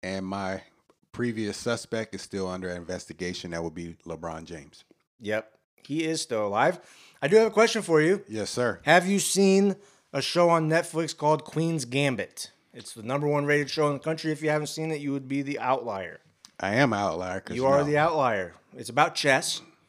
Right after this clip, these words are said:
Speaker 2: Uh, it's about a, a chess savant.
Speaker 1: Okay.
Speaker 2: Um, she's, uh, also, like, an alcoholic. She's an orphan. She has some substance abuse issues,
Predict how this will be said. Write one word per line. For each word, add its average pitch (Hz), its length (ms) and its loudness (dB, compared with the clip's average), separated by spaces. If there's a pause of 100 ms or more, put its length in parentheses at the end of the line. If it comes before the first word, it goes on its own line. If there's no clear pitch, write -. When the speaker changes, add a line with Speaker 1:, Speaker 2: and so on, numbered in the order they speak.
(640)
Speaker 2:
Uh, 110 220 -8
it's 110 100 -12
about 123 240 -2
a, 123 300 -2
a 117 60 -8
chess - 500 0
savant. 107 540 -10 (500)
Speaker 1:
Okay. - 200 -20 (600)
Speaker 2:
Um, 104 340 -6
she's, 113 920 -8
uh, 117 280 -10
also, 123 500 2
like, 117 160 2
an 120 80 -2
alcoholic. 117 340 0
She's 131 140 -6
an 143 80 -10
orphan. 127 400 0 (960)
She - 220 -12
has 104 120 -8
some 101 140 -10
substance 123 480 -2
abuse 117 360 -6
issues, 120 680 -6